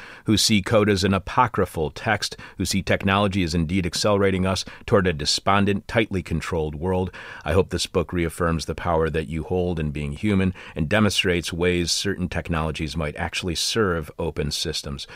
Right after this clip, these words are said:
What do you mean by code being an apocryphal text? What do you, why do you doubt its authenticity, its truthfulness? How is it apocryphal?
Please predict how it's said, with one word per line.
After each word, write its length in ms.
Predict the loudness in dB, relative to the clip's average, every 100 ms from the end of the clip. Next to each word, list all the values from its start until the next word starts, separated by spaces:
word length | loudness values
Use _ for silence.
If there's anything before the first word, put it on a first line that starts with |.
| -18 -6
What 340 | 2 2 2 2
do 80 |
you 140 | 4 6
mean 400 | 6 4 4 2
by 320 | 0 -2 -4 -8
code 580 | -4 2 2 2 0 -2
being 300 | -2 -2 -4
an 100 | -6
apocryphal 800 | -8 -6 -6 -8 -10 -4 -6
text? 560 | -6 -10 -6 -6 -6 -4
What 80 | -2
do 60 |
you, 80 | -2 -6 -20 -20 -20 -20 -14
why 400 | -10 -4 2 4
do 60 | 6
you 100 | 4
doubt 380 | 4 4 4 2
its 180 | 2 2
authenticity, 800 | 2 2 0 0 0 0 0
its 140 | -2 -4
truthfulness? 720 | 0 0 0 0 2 2 0
How 260 | 0 2 2
is 140 | 2
it 80 | 0
apocryphal? 680 | -4 -4 -6 -4 -10 -10